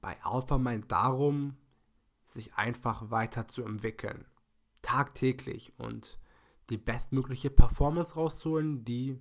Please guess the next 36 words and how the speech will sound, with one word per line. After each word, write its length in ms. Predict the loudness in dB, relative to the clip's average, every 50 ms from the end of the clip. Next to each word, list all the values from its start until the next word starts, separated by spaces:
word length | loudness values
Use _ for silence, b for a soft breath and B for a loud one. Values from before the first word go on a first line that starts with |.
| -14 -20 _ _
bei 120 | -8 -8 -6
dir 240 | -2 -2 -2 2 2
persönlich 600 | 2 2 2 0 -4 -4 -4 -4 -4 -4 -2 0
möglich 480 | 2 2 2 0 -2 -10 -12 -14 -16
ist. 240 | -18 -18 -20 -20 -20 b b b b b b b b b b b b b b
Dabei 300 | -6 -4 -2 -2 -2 -2
geht's 280 | -2 -2 -4 -4 -2 -2
nicht, 240 | -2 -2 0 0
dass 200 | -2 -4 -4 -4
du 160 | -8 -6 -6 -6
in 100 | -6 -8
einem 400 | -8 -8 -10 -10 -10 -10 -8 -6
Wettstreit 580 | -6 -6 -6 -8 -8 -6 -4 -4 -4 -6 -6
mit 140 | -10 -12 -10
jemand 240 | -8 -6 -6 -6 -4
anderem 480 | -2 0 2 4 4 4 2 2 0
bist 240 | 0 -4 -6 -8 -10
oder 220 | -10 -8 -8 -6 -6
besser 360 | -6 -6 -6 -4 -4 -4 -4
sein 340 | -4 -4 -6 -6 -6 -6 -6
willst 220 | -8 -8 -8 -8
als 220 | -8 -8 -8 -8
Person 420 | -8 -8 -6 -4 -4 -4 -4 -2 -2
X, 320 | -4 -4 -6 -8 -14 -12
sondern 280 | -10 -10 -8 -8 -8 -10
es 160 | -12 -12 -10
geht 180 | -10 -8 -6 -6
einfach 340 | -6 -6 -6 -8 -10 -10 -8
darum, 580 | -4 -2 -2 -2 -2 -4 -4 -4 -4 -4 -6 B B B B B B B B B B B B B B B B B B B B _ -6
besser 400 | -2 -2 -2 0 0 0 -2 -2
zu 140 | -2 -6 -6
sein, 420 | -4 -2 -2 -2 -2 -4 -6 -8 -8
als 280 | -8 -8 -8 -8 -12 -14
du 300 | -10 -8 -8 -8 -8 -10 -10 -10 -10 -12 -12 -12
gestern 480 | -10 -10 -8 -6 -4 -2 -2 -2 -2 0
warst. 560 | 2 2 2 0 -2 -6 -14 -20 -20 -20